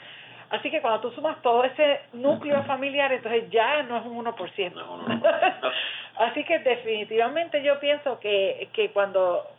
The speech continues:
Speaker 1: ¿ve? Hablando, porque hablamos aquí también para que los gestores de política pública, de salud del país, se eduquen, en este caso se justifica,
Speaker 2: Ujú.
Speaker 1: ¿verdad? Hay veces que uno dice enfermedades que son, este, huérfanas,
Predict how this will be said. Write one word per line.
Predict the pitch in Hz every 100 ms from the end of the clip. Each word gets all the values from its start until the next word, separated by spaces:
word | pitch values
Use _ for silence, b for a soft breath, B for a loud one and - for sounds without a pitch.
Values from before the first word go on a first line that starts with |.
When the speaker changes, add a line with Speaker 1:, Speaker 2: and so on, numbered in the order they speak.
| _ _ _
Speaker 1:
¿ve? | 190 277 254
Hablando, | 202 190 190 208 -
porque | - 208
hablamos | 180 180 202
aquí | 233 233 220
también | 220 226
para | 226 226
que | 214
los | 190
gestores | 175 175 170 185
de | 208
política | 214 214 214 190 190
pública, | 208 220 214 180 170 - -
de | 190 190
salud | 175 175 220
del | 226
país, | 220 175 196 240 220 B B B B -
se | 226
eduquen, | 220 254 254 190 175 B B B B -
en | 220
este | 226 233
caso | 294 294 294 277
se |
justifica, | 233 220 190 180 147 - - -
Speaker 2:
Ujú. | - 117
Speaker 1:
¿verdad? | 190 233
Hay | 269
veces | 262 294
que | - 262
uno | 247 247
dice | 247 247
enfermedades | 247 240 208 208 202 214 240
que | - 240 240
son, | 233 247 240 240
este, | 240 - - 226 214 202
huérfanas, | 208 254 - 180 -